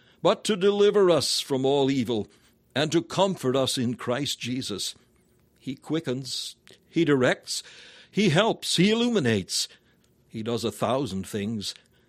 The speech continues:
but chiefly he sanctifies us. He comes into the heart to drive out every other power that seeks to have dominion there.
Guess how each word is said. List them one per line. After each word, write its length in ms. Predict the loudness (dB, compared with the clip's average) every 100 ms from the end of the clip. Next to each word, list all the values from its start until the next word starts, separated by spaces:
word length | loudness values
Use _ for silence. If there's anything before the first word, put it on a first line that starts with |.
| _ _ _ _
but 180 | -2 0
chiefly 640 | 0 -2 -2 -6 -8 -8 -14 _ _ _ _ _
he 140 | -8 -4
sanctifies 1000 | 0 0 0 -2 -4 -10 -10 -10 -10 -10
us. 260 | -8 -8 -8 _ _ -20 -20 _
He 160 | -2 -2
comes 480 | 0 2 4 2 2
into 220 | 2 2
the 200 | 2 4
heart 420 | 4 4 2 _
to 100 | -4
drive 540 | -2 2 4 4 4
out 160 | 2 4
every 360 | 2 2 0 2
other 240 | 2 0
power 560 | -2 -6 -2 0 0 0
that 140 | -2
seeks 460 | -2 -2 -4 -4 -6
to 120 | -6
have 260 | -4 -6 -4
dominion 480 | -2 -2 -4 -6
there. 320 | -6 -6 -6